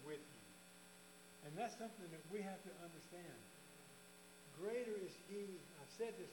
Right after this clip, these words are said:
just a month ago today, greater is he that is in us than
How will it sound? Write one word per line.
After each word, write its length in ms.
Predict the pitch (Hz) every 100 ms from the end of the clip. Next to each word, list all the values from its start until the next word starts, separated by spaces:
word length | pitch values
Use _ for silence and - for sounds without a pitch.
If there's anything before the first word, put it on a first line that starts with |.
| -
just 160 | 165 - - 156
a 80 | 151
month 100 | 180 - -
ago 160 | 156 143 135 - 143
today, 240 | 139 139 - - - - - 151
greater 300 | 170 233 240
is 100 | 208 175
he 160 | 208 190 175
that 80 |
is 160 | 165 143 202
in 160 | 226
us 280 | 190 151 151 - - - -
than 80 | 175